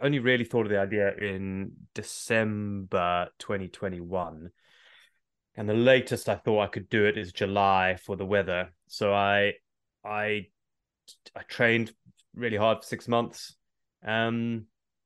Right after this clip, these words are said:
July was quite late. It was quite hot. Uh, but really, I should have waited a whole year. I should have waited until when I did do it this year, until the April twenty twenty-three.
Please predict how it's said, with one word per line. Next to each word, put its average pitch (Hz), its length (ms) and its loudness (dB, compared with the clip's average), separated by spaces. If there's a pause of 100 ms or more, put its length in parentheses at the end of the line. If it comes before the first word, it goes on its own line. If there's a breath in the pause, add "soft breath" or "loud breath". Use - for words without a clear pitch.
(240)
July 113 240 4
was 107 140 0
quite 95 200 -4
late. 107 260 0
It - 40 -12
was 101 120 -12
quite 92 220 -8
hot. 104 380 -4 (420)
Uh, 98 520 -4 (640)
but 127 160 2
really, 131 640 4 (480)
I - 80 -16
should - 220 -2
have 95 80 -4
waited 92 400 -4 (200)
a 98 60 -12
whole 87 220 -8
year. 87 360 -4 (300)
I 101 60 -16
should - 160 -12
have 87 100 -10
waited 90 300 -4
until 95 460 -6
when 98 200 -2
I 92 60 0
did 90 180 -4
do 98 100 -4
it 90 120 -6
this 104 180 -8
year, 92 320 -4
until 92 340 -14
the 92 140 -6
April 90 320 -10
twenty 90 260 -12
twenty-three. 87 600 -12